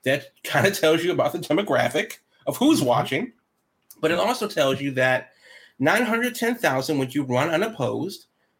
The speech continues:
Speaker 1: is pretty interesting. There are those that are gonna tell you that ratings don't matter and television is dead, so who cares? And, and they're gonna move the goalpost and say that people D V R and up to seven years, uh, b-, down the road,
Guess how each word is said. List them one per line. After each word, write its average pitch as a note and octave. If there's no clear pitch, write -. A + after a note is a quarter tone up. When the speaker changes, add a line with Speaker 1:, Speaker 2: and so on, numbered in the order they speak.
Speaker 1:
is G3
pretty E3+
interesting. -
There C#3+
are E3+
those G3+
that G3
are F3
gonna F3+
tell F#3
you F3
that D#3+
ratings E3
don't D#3+
matter D3+
and C#3+
television D3
is C3
dead, C#3
so C#3
who C3+
cares? C#3
And, B2
and D#3+
they're G3+
gonna G3
move F3
the E3+
goalpost D#3
and D3
say D#3+
that C#3+
people D#3
D D3+
V D3+
R D3
and C#3+
up D3+
to E3
seven D3+
years, C#3+
uh, B2+
b-, C3
down C#3+
the C3
road, C3